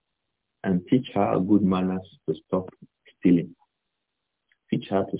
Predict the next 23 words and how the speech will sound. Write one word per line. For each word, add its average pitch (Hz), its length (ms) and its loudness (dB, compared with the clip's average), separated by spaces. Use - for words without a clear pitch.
stop 98 180 0
stealing, 90 360 -2
to 87 60 2
repent, 95 480 2
and 87 180 0
then 98 140 6
return 98 500 2
the 90 60 2
property - 680 -4
to - 120 -4
those 98 260 0
to 90 80 -2
whom 98 240 2
they 92 100 4
rightly 90 400 0
belong. 90 380 -2
You 120 100 2
apologize 113 640 4
on 101 200 -2
her 98 100 -2
behalf. 110 400 -4
Return 113 420 -4
them, 101 260 -6